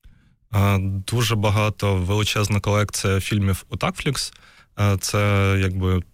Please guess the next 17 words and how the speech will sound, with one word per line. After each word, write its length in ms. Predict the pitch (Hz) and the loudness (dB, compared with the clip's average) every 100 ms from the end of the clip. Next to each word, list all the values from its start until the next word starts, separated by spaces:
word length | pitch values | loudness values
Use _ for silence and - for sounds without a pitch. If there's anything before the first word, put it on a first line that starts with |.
| _ _ | _ _
вони 320 | 98 98 98 92 | 0 4 4 2
жартували, 560 | 95 92 101 101 98 | 0 0 2 2 2
що 160 | 90 87 | 0 -2
це, 180 | - 95 | 0 0
якби, 260 | 92 95 | 0 0
українська 440 | 95 98 98 - 101 | 0 2 0 2 -2
відповідь 360 | 95 95 95 143 | -2 -2 0 0
Netflix. 460 | 208 - 127 - | -2 -2 -6 -2
Я 60 | 104 | 0
думаю, 220 | 104 98 | 2 2
що 140 | - 98 | 2 2
вони 140 | 98 | 2
вже 160 | 92 92 | 2 0
давно 280 | 95 98 | 2 2
переросли 520 | 90 98 98 101 98 87 | 2 0 0 0 0 0
це 140 | 98 | -2
позиціонування. 920 | - 90 90 107 101 110 165 165 120 | 0 0 0 -2 0 0 2 2 0